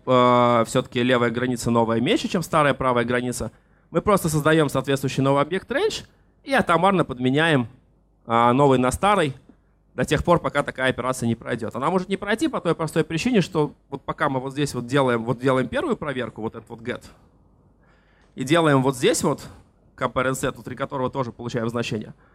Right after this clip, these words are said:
может прийти какой-то другой поток и проделать с этим отрезком что-то такое, что он изменится.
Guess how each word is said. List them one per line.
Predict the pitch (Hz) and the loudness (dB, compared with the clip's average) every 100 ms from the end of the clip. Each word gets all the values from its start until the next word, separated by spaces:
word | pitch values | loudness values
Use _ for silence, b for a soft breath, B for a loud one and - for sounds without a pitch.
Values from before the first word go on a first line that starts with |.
| b b b | b b b
может | 151 175 160 | 2 2 2
прийти | 185 196 | -2 0
какой-то | 190 190 175 | -2 -2 -8
другой | 165 160 175 | -8 -4 -2
поток | 175 269 330 | -2 -4 -6
и | 185 | -6
проделать | 151 156 202 202 151 | -4 -2 0 -2 -4
с | - | -4
этим | 160 151 147 | -4 -2 -4
отрезком | 160 180 - 135 | -4 -8 -8 -8
что-то | 156 143 | -10 -4
такое, | 156 208 180 | -4 -2 -6
что | - | -4
он | 135 135 | -2 0
изменится. | 120 113 104 | 0 -2 -6